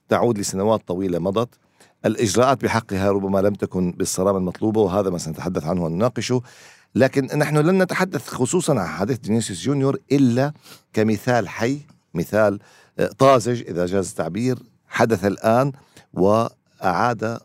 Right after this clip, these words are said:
ظهور، كما يقولون، رأس، آه، قمة جبل الجليد إلى السطح، لأن موضوع العنصرية أكبر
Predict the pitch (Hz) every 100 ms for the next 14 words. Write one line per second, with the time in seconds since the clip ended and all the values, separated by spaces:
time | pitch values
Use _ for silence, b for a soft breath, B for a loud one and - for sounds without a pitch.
0 | - - 82 82 98 98 90 - _ _
1 | _ _ - 82 82 78 87 87 101 90
2 | - 87 104 90 - 107 85 - 110 87
3 | 92 95 78 82 87 85 - B B B
4 | - 196 - 147 117 104 - b b b
5 | 90 95 92 85 87 101 82 82 - 92
6 | 104 110 104 - 85